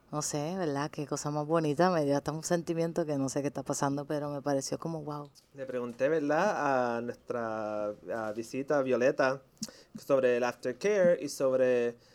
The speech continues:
Speaker 2: ya sea un poquito más de la, el aspecto de humillación verbal con sus clientes y sus parejas, pero sobre la, la parte del aftercare, que le, la parte de caretaking, ¿verdad? Que le gustó a ellos también. Explícanos más sobre el aftercare.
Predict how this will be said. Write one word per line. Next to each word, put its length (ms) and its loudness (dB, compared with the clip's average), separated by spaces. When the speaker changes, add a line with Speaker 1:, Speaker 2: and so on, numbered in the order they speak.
Speaker 2:
ya 80 -2
sea 180 -4
un 100 -2
poquito 280 -2
más 220 -4
de 120 2
la, 220 2
el 200 -2
aspecto 480 -4
de 680 2
humillación 580 -2
verbal 600 2
con 140 -8
sus 160 -6
clientes 400 -2
y 20 -8
sus 100 -4
parejas, 520 0
pero 160 4
sobre 280 0
la, 120 -2
la 200 -4
parte 280 -2
del 120 4
aftercare, 480 -2
que 100 -4
le, 200 -2
la 140 -4
parte 260 -2
de 220 2
caretaking, 720 -6
¿verdad? 320 -4
Que 500 0
le 100 -4
gustó 520 -2
a 120 -2
ellos 220 -4
también. 340 -8
Explícanos 440 2
más 180 2
sobre 160 4
el 100 4
aftercare. 560 -2